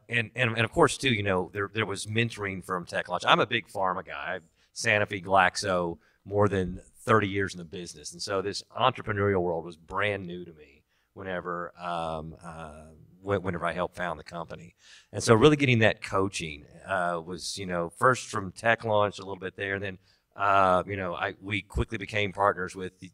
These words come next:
University of Arizona Center for Innovation. And, uh, even though we, <laughs> my gosh, I, it's, it's embarrassing to say, say it out loud, sorta, 'cause it,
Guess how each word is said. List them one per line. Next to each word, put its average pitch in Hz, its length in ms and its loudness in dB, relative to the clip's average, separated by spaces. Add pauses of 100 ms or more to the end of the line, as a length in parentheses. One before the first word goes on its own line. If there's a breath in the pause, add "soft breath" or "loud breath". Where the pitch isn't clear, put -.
University 98 460 -2
of 90 60 -10
Arizona 92 340 0
Center 92 340 -6
for 92 440 -2 (380)
Innovation. 90 800 -2
And, 87 440 -4
uh, 87 360 0 (460)
even 107 260 -2
though 104 220 8
we, 101 120 2 (100)
<laughs> - 100 -2
my 90 140 -8
gosh, 85 280 -6
I, 95 60 -4
it's, - 300 -12
it's 95 160 -14
embarrassing 87 420 -8
to 82 80 -12
say, 92 260 -4
say 87 180 -6
it 82 60 -4
out 78 180 -2
loud, 90 340 -2
sorta, 101 420 -6
'cause 80 200 -14
it, 80 100 -18